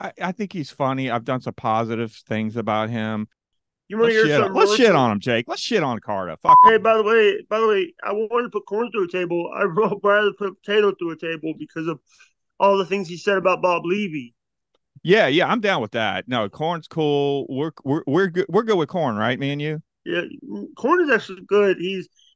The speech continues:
Speaker 2: he's never,
Speaker 1: Corn diff.
Speaker 2: here's the thing. What happened was in the past. Corn diff was never, never, stuff in the past need to be in the past.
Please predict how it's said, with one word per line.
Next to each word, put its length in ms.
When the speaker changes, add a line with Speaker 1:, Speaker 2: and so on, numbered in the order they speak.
Speaker 2:
he's 220
never, 380
Speaker 1:
Corn 100
diff. 100
Speaker 2:
here's 300
the 80
thing. 260
What 180
happened 560
was 200
in 60
the 80
past. 680
Corn 240
diff 160
was 260
never, 680
never, 400
stuff 200
in 80
the 60
past 480
need 160
to 100
be 80
in 80
the 80
past. 600